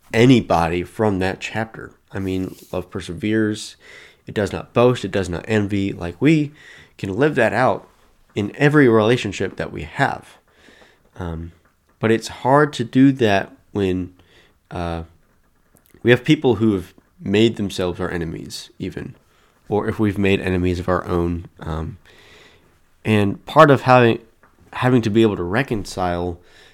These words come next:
those relationships comes through living out First Corinthians thirteen in our relationship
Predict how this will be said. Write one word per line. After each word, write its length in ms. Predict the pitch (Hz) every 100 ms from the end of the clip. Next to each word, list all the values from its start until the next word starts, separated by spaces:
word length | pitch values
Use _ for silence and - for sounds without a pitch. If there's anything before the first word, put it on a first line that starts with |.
| _ -
those 180 | 101
relationships 680 | 92 92 110 101 - 95 -
comes 420 | - - 123 117
through 240 | - 104 92
living 400 | 98 104 95 -
out 240 | 98 101 98
First 260 | 110 101 -
Corinthians 480 | 104 - 95 87
thirteen 580 | - 101 - - 107 95
in 120 | 92
our 120 | 90 92
relationship 640 | 92 90 87 - 90